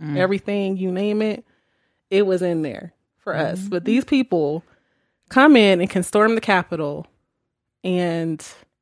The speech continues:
Speaker 2: nothing happens. Well, almost nothing happens. <laughs> What are your thoughts, friend?
Speaker 1: I'm angry.
Speaker 2: Mm-hmm.
Speaker 1: I felt like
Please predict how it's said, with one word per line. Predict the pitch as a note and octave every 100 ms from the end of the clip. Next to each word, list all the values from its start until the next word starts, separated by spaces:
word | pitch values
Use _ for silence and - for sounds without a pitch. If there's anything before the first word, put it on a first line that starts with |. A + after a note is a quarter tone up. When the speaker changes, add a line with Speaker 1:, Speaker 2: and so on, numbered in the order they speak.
| _ _ _ _ _ -
Speaker 2:
nothing | F#3+ E3+ - D#3
happens. | - - - - -
Well, | E3+
almost | F3 - -
nothing | A#2+ E3
happens. | D#3+ - - - _ _ _ _ -
<laughs> | - - - _ _ _ _ _ _ _ _ _ _
What | D#4+ E4+
are |
your | G#3
thoughts, | D3+ - -
friend? | - - F3 _ _ _ _ - - - _ _ _ _ _ _ _ _ _ _ _ _ _ _ _ _ _ _ _ _ _ - -
Speaker 1:
I'm | F#3+ F3 D#3 D3 -
angry. | D#3+ D3 C#3+ - - C4 F#4 _ _ _ _ _ F#3+
Speaker 2:
Mm-hmm. | F3 E3+ E3 _ _ _ _ _ _ _ _ _ _ _ -
Speaker 1:
I | E3
felt | - D3+ D3
like | - D3+ C#3+ C#3 C#3+ C#3 -